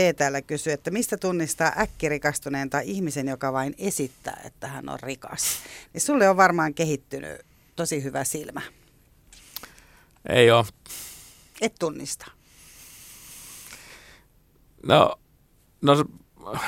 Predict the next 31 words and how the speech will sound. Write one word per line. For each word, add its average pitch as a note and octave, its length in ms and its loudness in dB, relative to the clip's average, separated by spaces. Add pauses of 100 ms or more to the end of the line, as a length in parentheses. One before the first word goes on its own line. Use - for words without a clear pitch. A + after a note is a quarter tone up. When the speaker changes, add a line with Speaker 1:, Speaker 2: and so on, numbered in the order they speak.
(560)
Speaker 2:
no C#3 180 2
mä D#3+ 100 6
oon D#3 100 4
kyllä D#3 160 6
semmonen D3 380 6
sinänsä C#3 440 6 (280)
kaiken B2 300 6
kaikkiaan B2+ 300 4
hyvin C#3+ 180 6
intuitiivinen A2+ 680 4
ihminen, A2 220 2
että G#2+ 140 2
ehkä A2 200 2
mä, A#2 160 6 (120)
ehkä A#2 240 -2
mä A#2 100 0
tunnistan B2 500 2
nyt, A#2+ 160 0
tää A#2 140 6
kysymys A#2+ 480 2
ei, F#2+ 340 6
tää A2 160 4
ei G#2+ 80 4
nyt G#2 140 -2
ihan A2 340 2
asetu A2 420 0
mun G2+ 240 0
ko-, - 200 -4
korvi-, C3+ 400 6
korvien A2+ 460 6
väliin. A2 380 6